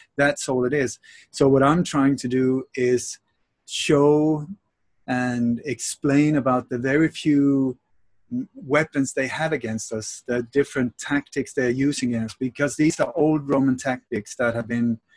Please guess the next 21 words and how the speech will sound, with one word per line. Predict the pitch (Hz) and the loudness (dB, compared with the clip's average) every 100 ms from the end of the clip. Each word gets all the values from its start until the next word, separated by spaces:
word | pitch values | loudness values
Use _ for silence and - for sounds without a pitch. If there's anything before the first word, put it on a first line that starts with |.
| _ - _ _ _ | _ -20 _ _ _
uh, | - 123 113 - - - | -2 0 -2 -6 -18 -2
just | 147 135 - - | -2 -2 -4 0
upgraded | 143 - 147 127 123 127 | 0 0 0 2 2 2
over | 123 120 | 0 0
the | 117 | 0
years, | 127 127 113 | 2 0 -2
but | 127 | -6
they're, | - 131 127 123 - _ - | -2 -2 0 -4 -8 _ -2
they're | 131 | -2
very | 127 139 165 | 2 2 2
few | 160 143 131 135 | 0 0 0 0
and | 147 131 | 0 2
they're | 123 123 | 2 2
identical | 123 123 135 139 - 117 | 0 2 0 0 -2 -6
to | - 120 | -4 -2
what | 117 | -2
the | 123 | -2
Romans | 123 120 110 113 | 0 0 -2 -2
used. | 104 107 - _ _ _ _ - _ - | -6 -6 -14 _ _ _ _ -20 _ -2
And | 139 | -2
so, | - 151 139 139 | 2 4 6 4